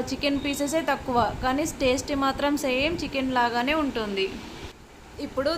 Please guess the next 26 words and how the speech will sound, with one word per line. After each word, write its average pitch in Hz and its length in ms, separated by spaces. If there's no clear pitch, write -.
దీనికి 269 300
కావాల్సిన 247 500
పదార్థాలను 240 600
చూద్దాం. 202 360
ముందుగా 277 360
మిల్ 269 200
మేకర్ 285 400
తీసుకొని 262 520
ఒక 247 200
బౌల్లో 240 360
వాటర్ 226 400
వేసుకొని 247 440
కొద్దిగా 240 360
సేపు 262 320
నానించాలి. 214 600
మనం 277 180
వేడి 254 260
వాటర్లో 285 340
కూడా 294 200
నానబెట్టుకోవచ్చు, 240 720
but 269 140
టేస్ట్ 262 340
అనేది 277 180
డిఫరెంట్‌గా 240 520
వస్తుందండి 220 520
వేడి 220 180